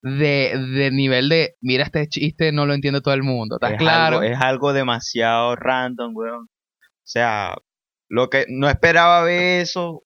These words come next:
Speaker 2: en este día y lo vi y me aturdí demasiado, me dio burda de risa.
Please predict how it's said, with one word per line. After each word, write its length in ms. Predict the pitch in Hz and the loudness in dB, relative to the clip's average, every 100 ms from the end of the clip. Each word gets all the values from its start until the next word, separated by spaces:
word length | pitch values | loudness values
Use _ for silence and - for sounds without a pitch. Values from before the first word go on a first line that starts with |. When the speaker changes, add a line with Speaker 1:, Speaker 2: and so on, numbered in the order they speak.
| _ _ _ _ - | _ _ _ _ -8
Speaker 2:
en 180 | 123 135 | -4 -4
este 300 | 131 160 165 | -2 0 0
día 200 | 170 165 | 0 0
y 100 | 160 | 0
lo 180 | 143 127 | -2 -2
vi 240 | 139 165 | -2 -4
y 40 | 180 | -6
me 100 | 180 | -8
aturdí 320 | - 165 165 | -6 -4 -2
demasiado, 520 | 175 170 165 - - | -2 -4 -4 -6 -6
me 100 | - | -8
dio 140 | - - | -6 -6
burda 200 | 82 - | -8 -10
de 80 | - | -14
risa. 420 | - - - _ | -16 -20 -20 _